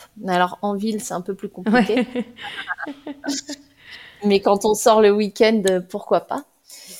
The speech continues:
Speaker 1: Voilà, pour dire que, euh... En fait, il faut se le noter sur son agenda.
Speaker 2: Ouais, ouais, ouais, je suis d'accord.
Speaker 1: Sortie, nature,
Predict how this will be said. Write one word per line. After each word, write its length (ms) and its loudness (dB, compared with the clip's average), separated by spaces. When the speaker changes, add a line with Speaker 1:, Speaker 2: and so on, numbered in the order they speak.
Speaker 1:
Voilà, 300 6
pour 260 2
dire 380 2
que, 100 4
euh... 640 8
En 80 4
fait, 200 2
il 80 6
faut 160 2
se 160 0
le 60 6
noter 340 4
sur 180 -2
son 240 -4
agenda. 460 -2
Speaker 2:
Ouais, 280 -6
ouais, 140 -8
ouais, 180 -10
je 60 -14
suis 100 -14
d'accord. 300 -6
Speaker 1:
Sortie, 340 -2
nature, 580 4